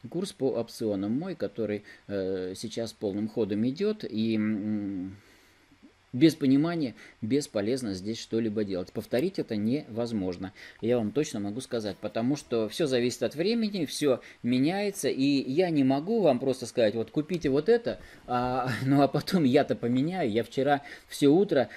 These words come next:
двигал позиции по опционам, а вы не сможете этого сделать, если вы не понимаете. А я не буду, <laughs> э, ну, об этом рассказывать там в прямом эфире. Потому, вот, ну, с-, посмотрите, вот у меня,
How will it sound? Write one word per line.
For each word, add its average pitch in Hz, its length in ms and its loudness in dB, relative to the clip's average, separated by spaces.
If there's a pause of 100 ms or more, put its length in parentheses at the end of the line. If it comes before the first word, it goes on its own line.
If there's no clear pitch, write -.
(140)
двигал 127 440 4
позиции 131 600 2
по 110 260 0
опционам, 101 560 -2
а 101 80 -2
вы 147 100 0
не 247 120 4
сможете 277 420 2
этого 120 240 -2
сделать, 247 320 -4
если 139 280 -2
вы 131 220 0 (240)
не 127 220 2
понимаете. 107 760 -2
А 110 200 -2
я 131 140 4
не 190 140 0
буду, 120 460 -2
<laughs> - 100 -4
э, 107 560 -2
ну, 131 140 4
об 104 160 2
этом 101 220 -2
рассказывать 143 460 -4
там 95 100 -8
в - 60 -20
прямом 131 360 2
эфире. 98 280 -4
Потому, - 320 -2
вот, 135 200 6
ну, 269 220 6
с-, - 60 -6
посмотрите, 139 600 -2
вот 214 240 0
у 156 40 4
меня, 135 320 4